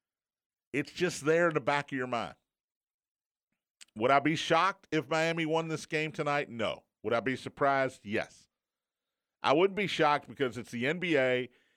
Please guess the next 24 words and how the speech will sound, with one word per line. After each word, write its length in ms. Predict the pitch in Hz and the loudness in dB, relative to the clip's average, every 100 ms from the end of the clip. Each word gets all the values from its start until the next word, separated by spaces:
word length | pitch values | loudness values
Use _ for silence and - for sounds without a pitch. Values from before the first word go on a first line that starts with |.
| _ - | _ -10
and 80 | |
with 140 | 110 101 | -6 -6
the 80 | 107 | -6
three-pointers 880 | 123 160 175 - 147 139 139 139 120 | -2 -2 -2 -2 -2 0 -2 -2 -6
and 100 | 104 | -4
the 60 | |
way 220 | 110 131 | 0 4
everybody 400 | 147 147 143 139 | 4 2 0 0
shoots 340 | 131 131 120 - | -4 -6 -6 -6
'em, 180 | 113 104 _ _ _ - | -10 -12 _ _ _ -6
anybody 520 | 131 151 143 131 135 | -4 -2 0 2 0
can 220 | 131 127 | -4 -10
stay 380 | - - 120 113 | -8 0 0 0
in 120 | 117 | -4
any 220 | 107 113 | -4 -6
game 340 | 104 110 98 101 | -4 -4 -4 -6
on 200 | 98 104 | -6 -6
any 180 | 98 98 | -6 -8
given 340 | 92 95 90 | -6 -6 -6
night. 200 | 80 - _ _ _ _ _ _ _ _ _ _ _ _ - | -10 -14 _ _ _ _ _ _ _ _ _ _ _ _ -2
So 100 | 123 | -2
it's 140 | 123 | 0
not 220 | 123 123 117 | 0 2 2
over. 200 | 95 | -2